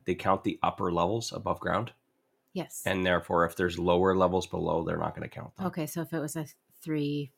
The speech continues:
Speaker 2: four, and then had basement, those, yeah.
Speaker 1: Mm-hmm.
Speaker 2: Okay.
Speaker 1: That's why. So this Northeast Calgary property features two plus one beds and one bath and has a large double detached garage.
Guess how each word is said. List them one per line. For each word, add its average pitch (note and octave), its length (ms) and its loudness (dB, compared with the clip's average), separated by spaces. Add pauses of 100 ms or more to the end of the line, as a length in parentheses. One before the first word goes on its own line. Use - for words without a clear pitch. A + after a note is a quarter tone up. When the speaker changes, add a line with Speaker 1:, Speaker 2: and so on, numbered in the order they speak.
(120)
Speaker 2:
four, D3 180 -6
and C#3+ 120 -2
then C#3 120 -2
had C#3 220 -6
basement, C3+ 580 -8
those, - 420 -10
yeah. - 140 -12 (240)
Speaker 1:
Mm-hmm. E2+ 180 -8
Speaker 2:
Okay. - 300 -18 (280)
Speaker 1:
That's - 220 -8
why. - 140 -18 (2250)
So G2 240 6
this G#2+ 180 6
Northeast B2 480 6
Calgary G#2 420 6
property E2 480 4
features D#2+ 420 0
two B2 160 0
plus G#2+ 280 2
one E2+ 180 2
beds D#2+ 260 2
and E2 120 0
one F#2 180 4
bath C#2+ 300 0
and F2+ 100 -2
has E2 120 0
a D#2 60 0
large F2 460 6
double D#2 200 2
detached - 380 -4
garage. F2+ 540 4